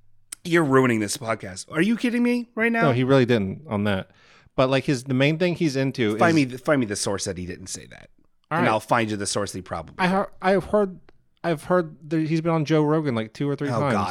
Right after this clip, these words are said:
Speaker 1: God. Joe Rog-, Alex Jones on Joe Rogan is the stupidest thing. I haven't listened to it. I'm
Speaker 2: They're
Speaker 1: sure
Speaker 2: great
Speaker 1: it's bad.
Speaker 2: episodes. But no, since you have to fucking derail it, what, what Alex Jones was saying on
Speaker 1: Mm-hmm.
Speaker 2: Joe Rogan anyway was that Sandy Hook did exist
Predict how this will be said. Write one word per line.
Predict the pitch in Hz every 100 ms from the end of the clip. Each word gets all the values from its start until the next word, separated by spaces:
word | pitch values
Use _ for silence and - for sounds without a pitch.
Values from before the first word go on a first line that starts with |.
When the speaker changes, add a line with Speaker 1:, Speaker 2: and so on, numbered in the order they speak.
| 92
Speaker 1:
God. | 87
Joe | 147 143 123
Rog-, | 117 - - - - -
Alex | 220 214 180
Jones | 202 185
on | 170
Joe | 160
Rogan | 147 131 123 113
is | 104
the | 104
stupidest | - 156 147 147 135
thing. | 110 85 78 - _ -
I | 139
haven't | 117
listened | 98 90 90
to | -
it. | 82
I'm |
Speaker 2:
They're | 151
Speaker 1:
sure | 120 123
Speaker 2:
great | 113
Speaker 1:
it's | 104
bad. |
Speaker 2:
episodes. | 92 90 98
But | 151
no, | 156 151 113 - - _ _ _ - -
since | - 175 165
you | 185
have | 147 156
to | 160
fucking | 147 139 127
derail | 120 107 117 113
it, | 101
what, | 113 117 - - - - - _ _
what | 131 131
Alex | 151 175 -
Jones | 170 180 131
was | 107
saying | 113 104 98 95
on | 107 117
Speaker 1:
Mm-hmm. | 107 85
Speaker 2:
Joe | 123
Rogan | 110 117 107
anyway | 98 98 95 98 98 107
was | 104 104
that | 101 104 -
Sandy | 107 107
Hook | 101 98
did | 104
exist | 98 107 101 -